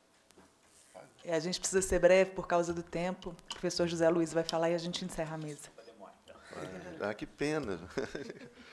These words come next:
Speaker 2: É, então, eu acho que começa essa questão da, que é muito importante, né, do que que é perigoso, né? Né?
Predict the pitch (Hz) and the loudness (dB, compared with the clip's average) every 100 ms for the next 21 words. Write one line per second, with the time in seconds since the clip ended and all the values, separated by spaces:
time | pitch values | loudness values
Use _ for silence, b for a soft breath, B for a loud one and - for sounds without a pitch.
0 | B B B - 113 117 113 113 110 110 | B B B -2 2 4 6 8 8 6
1 | 147 143 98 78 - b b b b _ | 4 4 4 4 -10 b b b b _
2 | _ _ _ 151 165 - - - 165 170 | _ _ _ 0 0 -2 -16 -8 -2 -2
3 | 170 175 143 143 147 143 - 123 113 113 | 0 0 0 0 0 2 4 2 4 4
4 | 107 98 - - - - - - - 120 | 4 0 -4 -14 -20 -20 -20 -12 2 4
5 | 113 110 113 110 98 135 151 139 110 120 | 4 0 0 0 2 2 2 0 -2 2
6 | 107 98 - 151 139 - 117 104 110 113 | 2 2 0 2 2 2 -2 0 4 6
7 | 101 98 104 175 202 b b b b b | 4 0 -2 -2 -4 b b b b b
8 | 101 101 | -4 -2